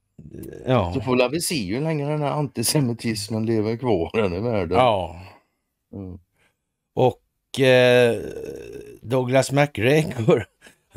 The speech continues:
Speaker 1: <laughs> han är ju lite kritisk kanske till amerikansk utrikespolitik nu, liksom. Ja.
Speaker 2: Det är han faktiskt.
Speaker 1: Ja.
Speaker 2: Det är han.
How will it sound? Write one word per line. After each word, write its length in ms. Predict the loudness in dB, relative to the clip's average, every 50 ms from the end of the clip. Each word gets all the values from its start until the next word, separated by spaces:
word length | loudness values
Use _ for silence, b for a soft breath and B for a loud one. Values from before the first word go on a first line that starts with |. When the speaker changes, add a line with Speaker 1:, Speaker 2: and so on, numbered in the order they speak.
| -20 -14 -10
Speaker 1:
<laughs> 640 | -8 -8 -8 -8 _ _ _ _ _ _ _ _ _
han 480 | -4 -4 0 2 2 4 2 2 2 2
är 160 | 2 2 4
ju 260 | 4 4 2 2 0 -2
lite 360 | -2 0 -2 -2 -2 -4 -10
kritisk 1000 | -10 -8 -4 -4 -2 -2 -4 -6 -6 -8 -10 -10 _ _ -4 -2 -2 -2 -4 -4
kanske 360 | -4 -6 -4 -6 -6 -6 -6
till 120 | -6 -6 -8
amerikansk 580 | -6 -8 -8 -8 -6 -6 -6 -6 -8 -8 -8
utrikespolitik 920 | -6 -6 -6 -8 -10 -14 -10 -10 -8 -2 -2 -2 -2 -2 -4 -6 -8 -6 -6
nu, 120 | -8 -8
liksom. 420 | -8 -8 -8 -6 -4 -4 -4 -6 -10 _ _ _ _ _ _ B B B B B B B B B B B B
Ja. 360 | 0 2 2 2 0 -4 -12 -14 -10 -8
Speaker 2:
Det 60 | -8
är 80 | -8 -8 -8
han 100 | -10 -10
faktiskt. 600 | -8 -10 -12 -12 _ -14 -14 -14 -14 -16 -20 -20 _ _ _ _ _ _ -2
Speaker 1:
Ja. 460 | 0 0 2 0 -2 -4 -6 -10 -12 -14 b b b b b b _ -10
Speaker 2:
Det 80 | -8
är 180 | -6 -6 -6 -6
han. 220 | -8 -8 -10 -12